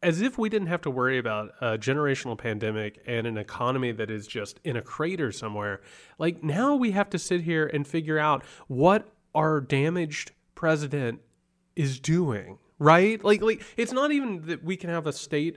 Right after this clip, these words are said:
of, of affairs where we understand what's happening and we make decisions about where we go. We now have to sit here and be like,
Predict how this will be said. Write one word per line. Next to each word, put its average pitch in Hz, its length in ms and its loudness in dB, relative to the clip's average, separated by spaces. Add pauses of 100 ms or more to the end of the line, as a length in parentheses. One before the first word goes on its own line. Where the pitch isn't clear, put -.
of, 139 320 -10
of 131 140 -4
affairs 131 420 -4
where 127 80 -2
we 127 140 0
understand 143 500 -2
what's 131 200 -2
happening 127 500 -2
and 131 120 -4
we 135 100 2
make 139 180 -2
decisions 135 500 -2
about 117 240 -4
where 123 200 0
we 113 180 -4
go. 107 640 -2 (560)
We 170 180 0
now 202 320 4
have 233 180 0
to 156 80 -2
sit 214 240 -2
here 196 100 0
and 151 100 0
be 139 100 -2
like, 110 300 -4